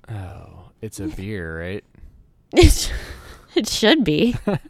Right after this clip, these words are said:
Speaker 2: Of course.
Speaker 1: It's the mountains.
Speaker 2: Um, so it's a dinosaur named Dinger.
Speaker 1: Are you serious? It's a dinosaur?
Speaker 2: I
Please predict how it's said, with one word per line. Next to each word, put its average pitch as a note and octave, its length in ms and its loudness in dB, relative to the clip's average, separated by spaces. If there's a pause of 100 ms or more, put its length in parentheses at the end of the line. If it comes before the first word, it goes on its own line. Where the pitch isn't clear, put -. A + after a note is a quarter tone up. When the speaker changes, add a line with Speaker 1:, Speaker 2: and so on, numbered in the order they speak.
(400)
Speaker 2:
Of - 180 -6
course. D3+ 520 -2
Speaker 1:
It's - 260 2
the C#3 100 0
mountains. G2+ 760 -2 (120)
Speaker 2:
Um, G#3 520 6 (120)
so G#3+ 220 0
it's G#3 140 0
a A3 60 2
dinosaur E3+ 760 -2
named F3+ 320 -4
Dinger. C#3+ 420 -6 (180)
Speaker 1:
Are B2+ 100 0
you C3 180 0
serious? A2 600 -4
It's G2+ 100 -12
a F#2+ 80 -6
dinosaur? F#2+ 680 -6
Speaker 2:
I C4 460 6